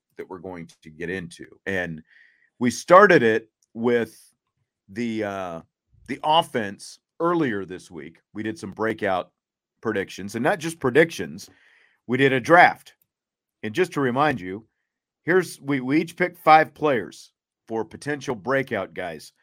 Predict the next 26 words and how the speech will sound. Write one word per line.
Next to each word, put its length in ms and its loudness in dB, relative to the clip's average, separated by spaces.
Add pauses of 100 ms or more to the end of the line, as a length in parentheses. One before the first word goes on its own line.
(280)
this 140 -10
spring. 340 -12
Jesse 340 -6
has 220 -4
Rocco 380 2
Spindler, 520 -6
Deion 480 -6
Colzie, 500 -6
Jaden 400 -6
Greathouse, 680 -6
Eli 300 -6
Raridon, 520 -6 (200)
Billy 240 -8
Schrauth. 440 -4 (920)
I 160 0
have 220 -4
Tobias 500 -2
Merriweather, 640 -4 (260)
Jadarian 540 -6
Price, 500 -8 (480)
Andrew 320 -4
Kristofic, 720 -8 (220)
Braylon 360 -6
James, 560 -14 (440)
Mitchell 360 -10
Evans. 480 -18